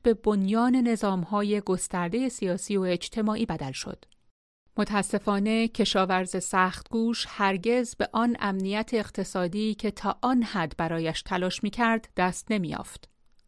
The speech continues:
در هر کجا حاکمان و گروه‌های ممتاز سر برمی‌آوردند و مازاد محصول کشاورزان را غصب می‌کردند و فقط مقدار ناچیزی را برای امرار معاش برایشان باقی می‌گذاشتند.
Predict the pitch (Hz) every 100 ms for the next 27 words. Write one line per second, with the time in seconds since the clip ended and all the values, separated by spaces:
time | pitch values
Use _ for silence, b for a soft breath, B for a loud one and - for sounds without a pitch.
0 | _ B B B B B - 202 190 226
1 | 220 202 220 208 196 180 202 180 196 214
2 | 208 185 175 202 196 208 190 185 170 -
3 | 208 196 - 185 202 214 208 190 185 175
4 | 170 175 170 170 175 160 B B - 202
5 | 196 240 254 269 208 175 - 226 226 220
6 | 180 185 175 170 165 185 180 185 170 170
7 | 202 - 196 202 185 180 175 175 180 170
8 | B B - 226 226 285 - 226 220 -
9 | 233 254 226 220 208 240 214 175 170 165
10 | 170 185 190 190 175 180 196 196 175 -
11 | 185 - 180 170 160 - 165 151 151 180
12 | 175 170 165 160 - - - - -